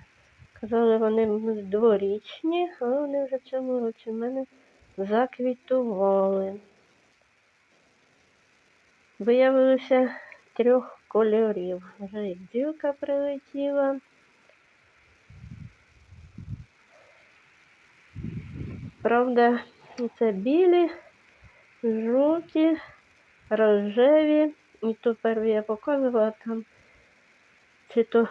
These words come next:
вважати їх за четвертий колір, чи ні. Такі жовтенькі з червоними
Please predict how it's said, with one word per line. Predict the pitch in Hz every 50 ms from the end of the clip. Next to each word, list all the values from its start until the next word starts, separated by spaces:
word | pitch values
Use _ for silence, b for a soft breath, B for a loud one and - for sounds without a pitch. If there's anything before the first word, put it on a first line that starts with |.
| - -
вважати | 233 233 220 220 220 240 240 233 - 214
їх | 208 214 214 214
за | 214
четвертий | 208 - - - 220 214 214 208 - - - 208
колір, | 208 - - - 220 214 202 202 196 196 - -
чи | - - -
ні. | 208 208 214 233 254 294 311 311 311 - - _
Такі | - 202 214 208 _ - 254 254 247 254 _ b b b b b b -
жовтенькі | 208 214 226 226 220 208 214 - - 247 247 247 247 240 - 226
з | 214 - - - - -
червоними | - 220 208 208 208 208 214 214 214 202 202 202 202 202